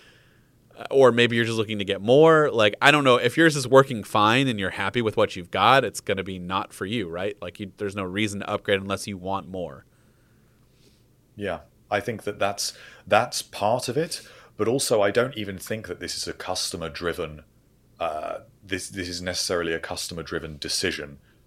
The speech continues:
Speaker 2: to do this in this way. I mean, my theory is that they,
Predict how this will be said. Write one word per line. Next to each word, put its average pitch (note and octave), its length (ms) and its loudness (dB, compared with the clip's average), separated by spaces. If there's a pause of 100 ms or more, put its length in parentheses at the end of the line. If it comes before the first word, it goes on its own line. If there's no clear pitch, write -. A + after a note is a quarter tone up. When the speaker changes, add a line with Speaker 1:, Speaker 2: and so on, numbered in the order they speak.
Speaker 2:
to - 80 -14
do E2+ 180 -4
this D2+ 280 -6
in E2 120 -12
this D2+ 180 -8
way. D2 240 -6 (260)
I G2 100 -4
mean, G#2 180 -6
my A#2 240 6
theory E2+ 680 -4
is E2 240 -4
that E2+ 280 -4 (680)
they, G2+ 280 2